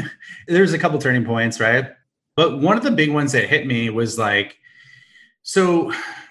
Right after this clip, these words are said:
like you said at the beginning of the episode, we grew from zero to thirty million, and it was annual recurring revenue, right? So that's a gift that keeps on giving.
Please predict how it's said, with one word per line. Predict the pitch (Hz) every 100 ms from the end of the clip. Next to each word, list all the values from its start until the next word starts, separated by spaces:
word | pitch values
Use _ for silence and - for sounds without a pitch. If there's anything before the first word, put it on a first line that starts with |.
| _ _
like | 190 180
you |
said | 170 147
at | 107
the |
beginning | 110 104 98
of |
the |
episode, | 90 - 92 95
we | 123
grew | 127 117
from | 117 101
zero | 107 110 110
to | 104 104 95
thirty | 113 107
million, | 165 196 107 107 107 -
and | 135
it | 120
was | 107 98 - _
annual | 117 117 107
recurring | 101 98 107 95
revenue, | 139 117 90 90
right? | 92 101 -
So | - 110
that's | 120 -
a |
gift | 117 110
that |
keeps | - 107 -
on | 104
giving. | 95 90 95